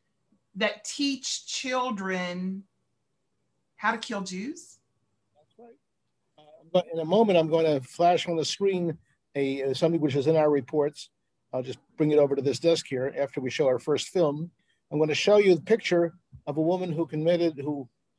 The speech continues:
Speaker 2: who got on a bus and murdered thirty-eight people, and she is presented as a role model, a role model for the children. This has never been. I've been through, with, with the help of, uh, Robert, uh, Robert Wistrich, the late Robert Wistrich, the, the expert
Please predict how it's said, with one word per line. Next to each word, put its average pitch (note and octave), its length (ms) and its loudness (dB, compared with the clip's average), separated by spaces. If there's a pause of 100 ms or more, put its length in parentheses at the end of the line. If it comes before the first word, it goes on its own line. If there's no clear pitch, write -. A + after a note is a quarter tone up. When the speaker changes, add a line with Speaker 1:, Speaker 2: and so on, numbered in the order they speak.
Speaker 2:
who D3 200 0
got D#3+ 220 4
on F3 100 4
a D#3+ 60 2
bus E3 320 2
and D3 100 -2
murdered D#3 260 -2
thirty-eight D3+ 460 -2
people, E3 420 -4
and D#3+ 160 -4
she G3+ 140 -6
is F3+ 160 -2 (200)
presented F#3 360 0
as F3 160 0
a E3 60 2
role F3 300 4
model, D3+ 280 -2 (580)
a D#3+ 80 0
role F#3+ 260 2
model E3 300 2
for E3 100 -4
the D#3+ 80 -2
children. F3+ 380 2 (520)
This G#3+ 160 2
has F#3 100 -4
never F#3+ 200 0
been. F3 200 0 (540)
I've G#3+ 220 0
been A3 180 2
through, F#3 240 0
with, D#3 300 -4
with C#3 100 -4
the C3+ 100 -2
help F3+ 200 0
of, C#3+ 220 2 (440)
uh, C#3 180 -2
Robert, E3 520 0
uh, E3+ 80 -2
Robert D#3 360 0
Wistrich, F#3 300 0 (100)
the C3+ 80 -8
late E3 220 0
Robert D#3 320 -2
Wistrich, E3 480 -4
the, B2+ 180 -10 (120)
the F3+ 280 -4
expert C#3+ 480 -4